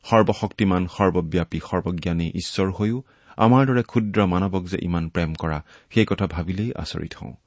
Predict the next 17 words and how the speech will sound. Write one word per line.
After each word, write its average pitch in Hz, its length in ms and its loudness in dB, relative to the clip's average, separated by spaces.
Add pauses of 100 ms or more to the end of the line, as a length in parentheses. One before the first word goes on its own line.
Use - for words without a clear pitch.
(500)
তুমি 139 200 8
আমাক 147 240 6
ইমানেই 127 400 4
প্ৰেম 104 200 4
কৰিলা 80 360 -2 (300)
যে 95 120 4
আমাক 107 340 4
পৰিত্ৰাণ 107 440 2
দিবলৈ 101 360 4
তুমি 95 300 2 (320)
তোমাৰ 95 220 6 (120)
একেজাত 113 460 2
পুত্ৰ - 320 -2
যীশুখ্ৰীষ্টকেই 87 840 -4
আমালৈ 82 360 -2
দান 85 260 -2
কৰিলা। 69 360 -12